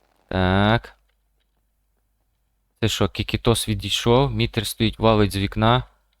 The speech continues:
Роман що? Ах, Роман захромав. Так, кого завалили? Таїру завалили. Е, ще кого? Солдатика завалили. Ой-ой-ой, їх поперебивали. Яй-яй-яй. Так, Андрюха.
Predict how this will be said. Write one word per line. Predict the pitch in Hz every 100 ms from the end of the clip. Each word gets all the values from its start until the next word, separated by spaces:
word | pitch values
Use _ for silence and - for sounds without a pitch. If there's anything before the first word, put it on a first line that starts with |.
| _ _ _
Роман | 110 110 123
що? | 120 - -
Ах, | 117 117 107 - - -
Роман | 110 107 110 104
захромав. | 104 95 - 107 104 95 87
Так, | 110 95
кого | - - 107
завалили? | 117 120 117 101 82 78 - - _ - - -
Таїру | 117 127 110 90
завалили. | 92 87 85 80 78 - _ _ _ _ _ _ _ _ _ 50 _ _ -
Е, | 50 50 50 - 95 92 92 92
ще | - 113
кого? | - 131 151 175 - - -
Солдатика | - 127 127 135 - 98 98
завалили. | 95 90 87 90
Ой-ой-ой, | 117 120 104 107 101
їх | 98 - _ _
поперебивали. | - - 107 98 95 98 98 87 90
Яй-яй-яй. | 95 120 104 92 90 87 80 - _ _ - _ _
Так, | - 95 90
Андрюха. | 104 110 104 98 120